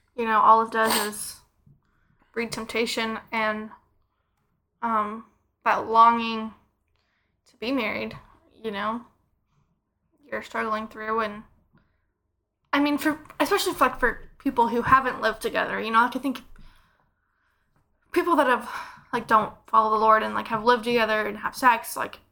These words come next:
whatever, to them, it's, marriage isn't really a big deal, but, like, to us, like, marriage is a big deal, you know, I mean, first of all, it's, like, a covenant between us, and it's, it means something, you know, but also, like, we haven't lived together, haven't had sex, like, that kind of thing.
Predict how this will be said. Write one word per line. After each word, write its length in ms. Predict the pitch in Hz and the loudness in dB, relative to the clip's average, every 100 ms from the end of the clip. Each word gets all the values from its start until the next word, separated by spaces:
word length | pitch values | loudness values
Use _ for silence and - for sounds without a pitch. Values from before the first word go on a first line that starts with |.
| _ - | _ 0
whatever, 520 | 240 220 - 131 - - | 2 2 -2 -4 -6 -8
to 80 | |
them, 220 | 226 226 208 | -4 -4 -4
it's, 180 | 208 | -10
marriage 300 | 226 214 - | -10 -10 -8
isn't 180 | 214 - | -10 -8
really 160 | - - | -10 -10
a 40 | |
big 160 | - - | -14 -12
deal, 160 | - - | -8 -4
but, 140 | - | -2
like, 260 | - - - - _ _ _ _ - | -4 -6 -16 -20 _ _ _ _ 2
to 100 | - | 4
us, 220 | 277 269 | 4 0
like, 100 | 233 | -6
marriage 240 | 226 226 | -4 -4
is 120 | 226 233 | -6 -12
a 60 | - _ - | -20 _ -2
big 460 | 277 220 - 214 | -2 -2 -8 -18
deal, 520 | - 262 247 - 233 - _ _ _ | -8 -4 0 0 -2 -10 _ _ _
you 160 | 233 226 | -6 0
know, 80 | |
I 120 | 202 214 | 2 2
mean, 220 | 220 - - | -4 -8 -4
first 220 | 247 - | -4 0
of 60 | 226 | 2
all, 160 | 208 | 2
it's, 160 | - - | 0 -6
like, 80 | - | -12
a 40 | - | -4
covenant 360 | - 226 214 | -2 -2 -6
between 300 | 226 - 220 | -10 -16 -10
us, 340 | 226 220 - - - | -8 -8 -12 -12 -12
and 180 | - | -10
it's, 260 | - - - - - _ _ - | -12 -14 -20 -20 -20 _ _ -8
it 200 | 214 214 | -6 -2
means 320 | 254 302 311 | 0 0 0
something, 540 | 240 220 233 214 226 - _ | 0 -2 -4 -8 -10 -14 _
you 120 | 240 220 | -10 -4
know, 140 | 285 | -4
but 160 | - - | -2 4
also, 500 | 220 247 - 214 - | 6 6 0 -2 -2
like, 220 | - - | -2 -6
we 80 | - | -10
haven't 180 | - - | -6 -4
lived 160 | 285 | -2
together, 320 | 262 220 214 | 0 0 0
haven't 200 | 220 214 | -2 -8
had 160 | - - | -18 -4
sex, 320 | 269 254 - | -2 -2 -8
like, 180 | - - | -20 -10
that 180 | 233 - | -8 -8
kind 120 | 240 | -12
of 60 | 220 | -14
thing. 220 | - 233 | -16 -18